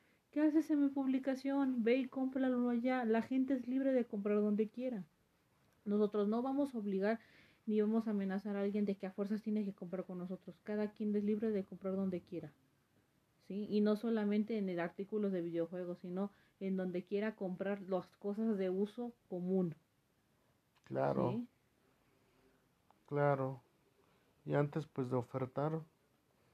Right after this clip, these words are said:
Speaker 2: checa cuánto está en Liverpool y en tus tiendas departamentales y en Walmart y etcétera.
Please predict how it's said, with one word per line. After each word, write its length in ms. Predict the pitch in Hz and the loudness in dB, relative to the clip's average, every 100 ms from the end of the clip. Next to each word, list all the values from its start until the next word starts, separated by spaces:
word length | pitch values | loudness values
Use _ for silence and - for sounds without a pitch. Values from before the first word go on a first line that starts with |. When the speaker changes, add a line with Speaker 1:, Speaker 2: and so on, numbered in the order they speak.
| _ _ _ | _ _ _
Speaker 2:
checa 480 | - 175 190 190 165 - _ - | -6 -4 -2 -2 -2 -10 _ -2
cuánto 320 | 175 180 185 | -2 0 0
está 400 | 180 175 170 170 - _ _ _ _ _ _ _ _ | 0 2 2 2 -4 _ _ _ _ _ _ _ _
en 200 | 180 160 | -4 -2
Liverpool 680 | 151 147 135 - 160 160 165 | 2 2 0 -2 0 0 0
y 60 | 165 | -2
en 80 | 147 | -6
tus 160 | 127 | -8
tiendas 320 | - 160 160 147 | -6 -2 0 0
departamentales 1080 | 139 127 127 131 135 135 127 147 147 143 - 139 _ _ _ _ _ _ | 0 -4 -6 -4 -4 -4 -4 -2 0 -2 -6 -20 _ _ _ _ _ _
y 100 | 139 | -2
en 200 | 139 131 | 0 4
Walmart 540 | 135 147 147 143 139 - | 4 6 4 2 0 -4
y 120 | 135 | -2
etcétera. 600 | 135 131 - 139 135 123 | -2 -4 -10 -10 -8 -14